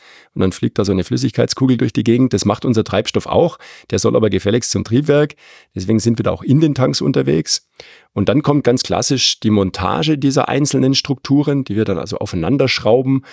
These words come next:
Da gibt's natürlich auch wieder einige Tricks und Geheimnisse, weil die wollen sich immer verformen, die sind sehr dünnwandig.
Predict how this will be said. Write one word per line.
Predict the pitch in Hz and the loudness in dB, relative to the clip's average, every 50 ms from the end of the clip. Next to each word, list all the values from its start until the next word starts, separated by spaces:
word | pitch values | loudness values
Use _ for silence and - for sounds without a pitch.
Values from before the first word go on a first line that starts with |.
| - - - - | -20 -20 -16 -10
Da | - 90 | -10 -8
gibt's | 92 - - | -8 -6 -6
natürlich | 95 - 101 92 87 | -4 -2 -2 -2 0
auch | - 104 113 113 | 0 0 2 2
wieder | 123 110 98 - | 2 2 2 0
einige | - 104 123 135 123 117 107 - | 0 2 4 4 4 2 2 0
Tricks | - 131 135 - - | 0 -2 0 0 -2
und | - - - | -2 -2 -2
Geheimnisse, | - 90 76 82 113 143 151 151 139 - 156 151 147 - | -2 -2 0 0 0 2 2 2 2 2 2 0 0 0
weil | 95 95 101 | 0 0 0
die | 101 101 87 | 0 0 2
wollen | 98 117 123 | 2 0 2
sich | 117 110 98 | 0 -2 0
immer | 110 104 95 | 0 0 0
verformen, | 90 - 85 - - - 110 127 143 139 135 131 123 | 0 -2 -6 -4 0 2 2 2 4 2 2 2 0
die | 107 98 | 0 -2
sind | - - 98 - | -4 -4 -4 -2
sehr | - 92 80 | -2 -4 -4
dünnwandig. | - - 123 135 131 127 120 120 120 123 120 - | 0 0 0 2 2 2 2 2 2 0 0 -2